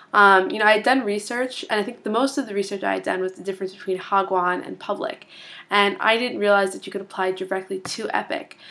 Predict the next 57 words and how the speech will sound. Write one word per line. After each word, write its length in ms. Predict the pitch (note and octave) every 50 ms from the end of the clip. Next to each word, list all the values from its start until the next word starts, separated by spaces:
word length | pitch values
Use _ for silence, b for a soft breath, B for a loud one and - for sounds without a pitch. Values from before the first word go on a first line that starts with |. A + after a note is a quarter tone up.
| B B B B
So 400 | _ - - - G#3+ G3+ G3 G3
I 260 | - - - G3+ G#3 G#3
applied 560 | G#3 G3+ G3+ G3+ - G3+ F#3+ F#3+ F#3+ F#3+ F#3+
through 160 | G3 F#3+ F#3
a 40 | F#3
consulting 380 | F#3+ G3 - B3+ C4+ C4+ B3
firm 240 | G#3+ - G3 F#3+ F#3+
because 480 | F#3+ F#3+ F#3+ - G3 F#3+ F#3+ F#3 F#3 -
my 140 | G3+ F#3+ F#3+
friend 340 | - G#3 G3+ G#3 G#3 G3+
said 180 | G3 - F#3+ F#3+
it 60 | F#3+
was 120 | F#3+ F#3+ G3
a 40 |
good 240 | - G3 G3 F#3+ -
consulting 420 | - - G3 G3 F#3+ F#3+ F#3+ F#3+ F#3+
firm, 360 | F#3 G3 F#3+ F#3 F#3 F#3 F#3
and 120 | F#3+ F#3+
I 80 | F#3 F#3+
did 140 | F#3+ G3+ G3+
a 60 | G3
lot 160 | F#3 F#3 F#3+
of 80 | F#3 G3
research, 320 | A3 A3 A3 A3 G#3 -
and 80 | - G3+
I 20 |
was 80 | G3 G3
like, 120 | G#3 -
"Oh, 120 | - D4 C#4
that's 280 | A3 G3 F#3 - -
obviously 320 | - G3 F#3+ G3 G3 G3+ G3
the 60 | F#3+
way 120 | F#3+ F#3+
to 80 | F#3 F#3+
do 140 | - C4 C4
it." 240 | A3 F#3+ - - B B B B B B B B B
Um, 400 | - G#3+ G3+ G3 G3 F#3+ F#3+ F#3+ -
and 100 | - G#3+
I 80 | G#3+ A3
didn't 140 | A3+ A3 G#3+
even 180 | G#3 G3 F#3+
know 140 | F#3 F3+ F3+
you 120 | F#3 F#3
could 120 | F#3 F#3 F3+
apply 240 | F#3 - F#3 F#3 F3+
directly. 420 | - F#3+ F#3+ F#3+ - - - -
But 120 | - A3+
I'm 100 | B3+ C#4
happy 260 | C#4 - E4 E4 E4+ D#4
I 80 | C#4
didn't, 360 | G#3+ G3+ G3+ F3+ F3+ F3+ -
because 420 | - - - G#3 G3+ F#3+ F#3+ F#3+ F#3+
I 100 | - G3
think 160 | A3+ A#3+ A#3
my 140 | A#3 A3+ G#3+
entire 480 | G3+ G3 G3 - - G#3 G3+ G3+ G#3
experience 580 | G#3 G3+ - - - F#3+ F#3 F#3 G3 G3+ G3 -